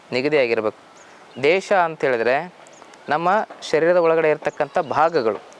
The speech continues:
ಈ ದೇ-, ಈ, ಈ ಒಂದು ಶರೀರವನ್ನು ಏನು ಹೇಳ್ತಾರೆ ಯೋಗದಲ್ಲಿ? ದೇಶ ಅಂತ ಹೇಳ್ತಾರೆ. ಅಂದರೆ ಮೂಲ ಬಂಧ, ಜಾಲಂಧರ ಬಂಧ, ಉಡ್ಯಾನ ಬಂಧ, ಹೀಗೆಲ್ಲ ಬರ್ತವೆ. ಆ ಒಂದು ಭಾಗಗಳ-, ಭಾಗಗಳಲ್ಲಿ ಉಸಿರನ್ನು ಪ್ರಾಣಾಯಾಮದಲ್ಲಿ ಹೋಲ್ಡ್ ಮಾಡೋದಿರ್ತದೆ,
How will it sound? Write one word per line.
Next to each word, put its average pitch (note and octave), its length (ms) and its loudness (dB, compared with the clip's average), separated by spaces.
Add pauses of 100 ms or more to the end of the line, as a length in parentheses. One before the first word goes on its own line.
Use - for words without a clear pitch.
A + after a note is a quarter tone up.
(1000)
ಈ C#3 100 0
ದೇ-, C3+ 280 2
ಈ, B2 380 -2
ಈ B2+ 40 4
ಒಂದು B2+ 200 0
ಶರೀರವನ್ನು E3 540 2
ಏನು D#3+ 160 2
ಹೇಳ್ತಾರೆ D#3 300 0
ಯೋಗದಲ್ಲಿ? D3+ 440 2
ದೇಶ D3+ 240 2
ಅಂತ A#2+ 200 0
ಹೇಳ್ತಾರೆ. G#2 280 -4 (640)
ಅಂದರೆ F3 460 2 (480)
ಮೂಲ G3 340 2
ಬಂಧ, D#3 260 0 (600)
ಜಾಲಂಧರ E3 460 0
ಬಂಧ, C#3+ 220 -2
ಉಡ್ಯಾನ B2+ 420 0
ಬಂಧ, D#3+ 200 -2
ಹೀಗೆಲ್ಲ D#3+ 340 0
ಬರ್ತವೆ. A#2+ 440 -2 (720)
ಆ D#3 200 4
ಒಂದು G3 400 2
ಭಾಗಗಳ-, E3 840 0
ಭಾಗಗಳಲ್ಲಿ D3 960 2 (160)
ಉಸಿರನ್ನು F3+ 680 0
ಪ್ರಾಣಾಯಾಮದಲ್ಲಿ E3 540 -2
ಹೋಲ್ಡ್ E3+ 320 2
ಮಾಡೋದಿರ್ತದೆ, A#2+ 580 -2